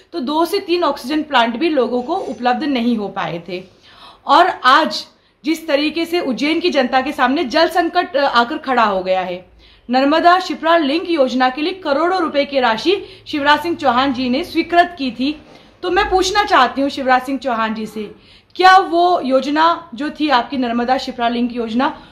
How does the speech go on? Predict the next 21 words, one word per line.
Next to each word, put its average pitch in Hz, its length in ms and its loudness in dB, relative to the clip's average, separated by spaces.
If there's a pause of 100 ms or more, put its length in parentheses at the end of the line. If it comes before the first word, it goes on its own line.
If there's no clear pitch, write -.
(140)
वो 277 100 -2
भ्रष्टाचार 269 640 0
की 302 140 -4
बलि 226 300 -2
चढ़ 277 200 -2
चुकी 302 340 -6
है? 339 200 -8 (520)
और 320 120 6
अगर 370 320 2
उस 427 180 -2
योजना 320 340 0
के 370 100 -4
तहत 370 380 0
काम 330 200 8
हुआ 302 280 2
था, 294 220 -2
तो 392 120 -6
आज 339 260 2
नर्मदा 285 420 0
का 330 140 0
जल 262 280 -2